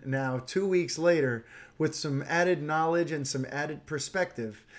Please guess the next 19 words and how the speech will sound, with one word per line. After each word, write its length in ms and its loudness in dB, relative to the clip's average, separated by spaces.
and 200 -2
see 180 2
if 100 -2
the 80 -4
movie 360 2
can 180 -4
either 520 0
answer 420 -2
my 180 -4
questions 580 -4
or 140 0
make 240 -2
them 200 -10
worse, 440 -8
or 120 -4
make 220 -4
them 100 -4
more, 360 -4
uh, 340 -6